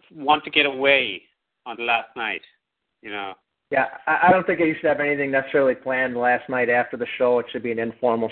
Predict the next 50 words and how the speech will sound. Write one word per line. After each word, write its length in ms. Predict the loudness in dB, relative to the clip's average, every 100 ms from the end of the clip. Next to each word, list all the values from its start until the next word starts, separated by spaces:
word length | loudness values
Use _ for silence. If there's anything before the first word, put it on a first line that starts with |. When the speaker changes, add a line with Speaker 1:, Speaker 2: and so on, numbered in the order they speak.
| 0
Speaker 2:
social. 480 | 0 0 -2 -2 -6 _ _ 4
Most 260 | 4 4
people 240 | 0 2 4
are 100 | 4
gonna 160 | 0
be 120 | -6 -4
gone. 360 | 0 0 0
I 40 | -2
mean, 180 | 0
I 100 | 2
know 120 | 4 4
I'll 180 | 4
be 140 | 2 -4
staying 220 | -6 -6 -4
'cause 140 | -2
I 80 | 0
don't 100 | 0
wanna 160 | -2
drive 260 | 0 2 2
my 140 | -2
twenty-two 420 | -6 -6 -6 -2 2
hours 240 | 2 0 0
back 240 | 0 0
that 200 | -4 -6
night. 260 | -6 -8 -4
But, 220 | -2 -2 -8 -20 -20 _ _ -2
um, 480 | 0 2 0 -4 -12 _ _ _ _ _ -4
you 100 | -2
know, 80 |
the 60 | 0
people 300 | 2 2 4
that 180 | 2 2
fly 280 | 0 2 2
in 380 | 0 0 -2 -4
and, 200 | -6 -6
and, 540 | -4 -4 -6 -10 -14 _ _ _ _ -4
you 80 | 0
know, 340 | 2 2 -2 _ _ -20
uh, 240 | -16 -14 -12 -12
ev-, 300 | 0 2 4
even 300 | 4 4 2
last 380 | 2 2 -2 -2
year, 260 | 0 0
I 40 | 0
mean, 180 | 0 0
at 260 | 0 0
the 140 | 4 4
end 140 | 4
of 80 |
the 80 | 0